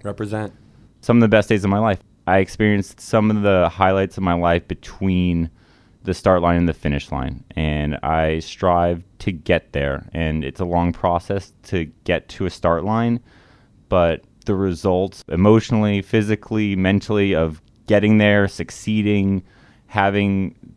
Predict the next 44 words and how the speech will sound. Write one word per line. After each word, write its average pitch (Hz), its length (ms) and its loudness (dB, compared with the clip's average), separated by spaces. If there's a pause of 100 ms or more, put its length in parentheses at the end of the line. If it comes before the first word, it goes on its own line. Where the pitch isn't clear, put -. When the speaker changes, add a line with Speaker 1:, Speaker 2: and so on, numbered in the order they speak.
(160)
Speaker 2:
the 92 100 -8
success - 840 -2
of 87 340 2
completing 98 540 -4
something 92 380 -4
you 85 160 -2
work 85 260 -4
hard 85 300 -2
for, 113 380 -2 (540)
even 120 300 4
though 110 120 6
it's 98 140 0
not 107 180 0
physical, 104 380 -2
it's - 200 -4
purely 113 400 0
an 90 100 2
experience. 95 560 -2 (180)
You 95 100 -8
get 101 160 4
a 92 40 4
medal, 90 320 2
but 90 160 -6
that - 180 -4
sits - 240 -8
in 95 60 0
a 85 60 -2
drawer 87 260 -2
that 82 140 -2
no 82 120 -2
one 80 140 -2
sees. 87 280 -6
But 80 200 -8
just - 300 -6
the 85 80 -6
experience 87 600 -4
of 76 180 -6 (360)
training 104 460 0
and 85 120 0
succeeding 92 640 -6
and 82 160 -2
fulfilling 87 540 -4
a 76 80 -4
dream 85 560 -2